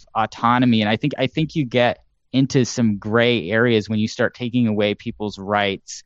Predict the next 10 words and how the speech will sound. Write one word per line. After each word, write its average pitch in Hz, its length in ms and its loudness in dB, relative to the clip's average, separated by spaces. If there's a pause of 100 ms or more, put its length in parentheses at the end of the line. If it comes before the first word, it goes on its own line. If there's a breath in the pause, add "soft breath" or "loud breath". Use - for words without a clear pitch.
from 135 100 0
a 117 80 4
moral 156 400 4
perspective, 101 440 -8
not 104 160 -2
from 117 120 -6
a 113 40 -2
legal 120 220 -4
perspective, 95 420 -12
but 101 140 -8